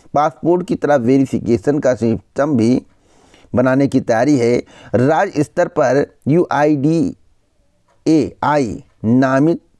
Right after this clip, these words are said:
करेगा कि नोडल अधिकारी कौन होगा। जिलों में डीएम द्वारा नामित अधिकारी तहसीलों से सप-, अ, सत्यापित कराएंगे।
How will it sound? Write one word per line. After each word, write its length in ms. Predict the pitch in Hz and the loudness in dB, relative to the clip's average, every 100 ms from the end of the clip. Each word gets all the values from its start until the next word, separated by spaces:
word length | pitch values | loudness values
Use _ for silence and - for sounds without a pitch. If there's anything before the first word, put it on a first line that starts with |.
| _ - | _ -2
करेगा 420 | 135 170 151 160 | 0 0 0 0
कि 140 | 156 | 0
नोडल 320 | 143 135 151 | 0 2 0
अधिकारी 400 | 135 - 120 123 | -2 -2 0 0
कौन 280 | 107 110 135 | -2 0 0
होगा। 420 | 135 123 104 95 - _ - - | 0 0 0 -2 -8 _ -12 -4
जिलों 440 | 107 98 165 196 | -2 0 0 0
में 380 | 214 202 208 170 | 0 0 2 2
डीएम 340 | 127 165 180 156 | 2 2 0 0
द्वारा 320 | 139 127 135 | 0 0 0
नामित 440 | 135 127 139 156 | 0 0 0 -2
अधिकारी 460 | - 117 107 127 147 | -2 -2 0 0 0
तहसीलों 500 | 113 117 95 131 147 | 0 -2 0 2 2
से 220 | - 123 | -2 -4
सप-, 340 | 110 113 - | -2 -4 -2
अ, 80 | 120 | -2
सत्यापित 520 | 117 113 123 110 143 | 0 -2 -2 -2 -2
कराएंगे। 560 | - 135 131 113 113 | 0 0 0 0 0